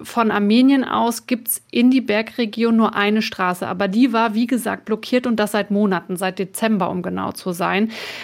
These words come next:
Und auch Hilfslieferungen vom Internationalen Komitee des Roten Kreuzes hat Aserbaidschan so gut wie gar nicht durchgelassen.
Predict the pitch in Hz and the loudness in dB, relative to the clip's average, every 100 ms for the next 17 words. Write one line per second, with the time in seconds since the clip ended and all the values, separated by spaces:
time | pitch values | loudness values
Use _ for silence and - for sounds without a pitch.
0 | - 214 196 - 202 208 254 269 - 254 | -4 -2 -2 0 0 2 0 0 0 0
1 | 247 220 220 226 220 220 214 214 226 240 | 0 2 2 2 0 0 2 0 0 2
2 | 220 220 214 196 202 208 202 190 240 220 | 0 -2 0 0 -2 -4 -4 -2 -2 -2
3 | 190 - - 220 - 214 240 - - - | -2 -4 -4 -6 -2 0 0 -2 -12 -4
4 | 220 226 - - 190 226 208 180 185 190 | -4 -4 -6 -4 -2 -2 -2 -4 -2 0
5 | 233 220 - 269 285 269 254 202 226 220 | 0 0 2 0 2 0 0 -2 -2 -2
6 | 190 170 - - - - 220 | -4 -6 -8 -12 -12 -12 -14